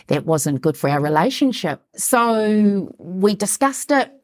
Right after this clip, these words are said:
She was quite hard-headed as well. She didn't want to listen to, to her mum coaching, and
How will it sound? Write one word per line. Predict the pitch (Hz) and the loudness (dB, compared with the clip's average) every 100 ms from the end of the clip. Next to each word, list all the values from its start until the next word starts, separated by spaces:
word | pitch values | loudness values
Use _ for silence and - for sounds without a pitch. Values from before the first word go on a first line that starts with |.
| _ - | _ -8
She | - 233 | -2 0
was | 202 196 185 | 2 0 0
quite | - 185 175 | -2 -2 -2
hard-headed | - 196 190 202 214 220 208 | -2 0 0 -2 -2 0 0
as | 208 | 0
well. | 214 214 | 0 -2
She | 214 - | -2 -4
didn't | 202 202 190 | 0 0 -2
want | 175 196 - | -2 -4 -2
to | 190 | 0
listen | 180 202 220 214 202 | 0 -2 -4 -2 -2
to, | 208 190 185 - - | 0 0 0 -6 -6
to | 196 180 180 | -2 0 0
her | 185 | 2
mum | 202 233 226 | 2 4 2
coaching, | 214 233 226 - 233 220 220 208 - - - | 0 -2 -2 -2 -2 0 -2 -4 -12 -20 -12
and | - 175 175 180 175 | -2 0 2 2 -2